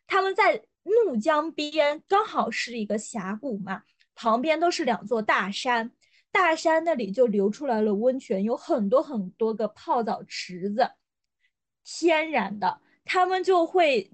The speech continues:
傈僳族会专门在这里举行一个澡堂会，他们就会，很多人就是开着车过来，整个一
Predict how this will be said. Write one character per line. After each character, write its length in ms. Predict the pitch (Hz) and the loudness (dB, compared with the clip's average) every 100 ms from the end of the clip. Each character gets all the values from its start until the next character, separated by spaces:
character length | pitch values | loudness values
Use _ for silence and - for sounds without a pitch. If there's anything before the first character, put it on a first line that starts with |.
| - | 2
傈 180 | 359 | 2
僳 180 | 339 339 247 | 4 -2 -4
族 160 | 233 | -4
会 120 | 277 | -2
专 280 | 226 330 330 | 0 2 2
门 180 | 285 208 | 0 0
在 140 | 247 | 0
这 100 | 247 | 0
里 160 | 240 214 | -2 -4
举 240 | 208 190 | -6 -14
行 400 | 170 - 196 214 | -10 -4 -2 -2
一 100 | 226 | -4
个 200 | 202 233 | -2 -4
澡 320 | 214 254 180 - | -2 -6 -8 -10
堂 300 | - 185 208 | -14 -8 -8
会， 340 | - 330 202 - _ _ _ _ | -4 -4 -4 -8 _ _ _ _
他 180 | - 330 | -2 0
们 160 | 330 | 0
就 220 | 330 339 311 | -2 -2 2
会， 320 | 330 247 - _ _ | 2 2 -4 _ _
很 240 | _ 320 247 | _ 0 2
多 140 | 311 | 4
人 180 | 294 254 | 4 4
就 140 | 294 | 0
是 140 | 285 269 | 0 -4
开 260 | - 349 | -2 0
着 100 | 320 | 2
车 300 | 240 - 294 | 0 2 0
过 140 | 294 254 | 2 0
来， 200 | 208 208 _ _ | 0 -4 _ _
整 320 | - 254 208 | 0 2 2
个 240 | 254 285 208 | 2 2 2
一 180 | 285 | 0